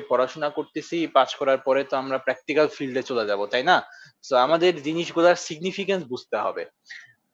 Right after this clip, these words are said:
তো একটা fault occur করলে একটা সিস্টেমে পঁচিশ হাজার ampere বা তার থেকেও বেশি current flow করতে পারে। তো পঁচিশ হাজার ampere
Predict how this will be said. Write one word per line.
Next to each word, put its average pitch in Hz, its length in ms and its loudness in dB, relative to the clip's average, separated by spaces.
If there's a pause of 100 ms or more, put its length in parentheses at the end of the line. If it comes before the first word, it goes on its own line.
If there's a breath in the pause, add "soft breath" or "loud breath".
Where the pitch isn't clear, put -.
তো 131 60 8 (380)
একটা - 400 4 (280)
fault 180 300 4 (120)
occur 202 180 4 (140)
করলে 190 300 4 (160)
একটা 160 220 -2
সিস্টেমে 175 720 -2 (680)
পঁচিশ 214 420 -2 (160)
হাজার 160 400 6
ampere 156 560 4
বা 139 80 4 (100)
তার 143 140 2 (140)
থেকেও 240 240 0 (100)
বেশি 165 180 -6 (100)
current 135 300 6
flow 127 140 -2 (100)
করতে 104 300 -8
পারে। 82 180 -12 (1900)
তো 131 100 2 (840)
পঁচিশ 185 300 -8
হাজার 170 200 2
ampere 131 320 -4